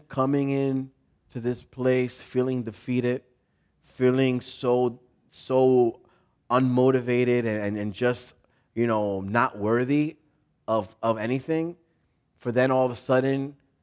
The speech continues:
you come here and your sister's like, "Yo, you, I, I'm, I'm happy to see you." Oh, by the way,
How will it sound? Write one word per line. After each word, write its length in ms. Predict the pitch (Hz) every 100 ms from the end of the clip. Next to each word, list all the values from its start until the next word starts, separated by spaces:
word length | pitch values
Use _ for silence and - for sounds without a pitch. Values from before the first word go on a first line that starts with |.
| _
you 180 | 107 110
come 240 | - 120 123
here 480 | 120 127 127 123 -
and 160 | 113 107
your 100 | 107
sister's 380 | 123 117 117
like, 240 | 120 113 107 _ _ _ _
"Yo, 480 | 135 156 147 98 85 71
you, 200 | 110 240 _ _ _ _ _ -
I, 180 | - -
I'm, 100 | 131 -
I'm 100 | 143
happy 300 | 190 208 196
to 60 |
see 220 | - 170
you." 240 | 214 123 -
Oh, 120 | 190
by 240 | 156 180 247
the 80 |
way, 420 | 175 214 151 90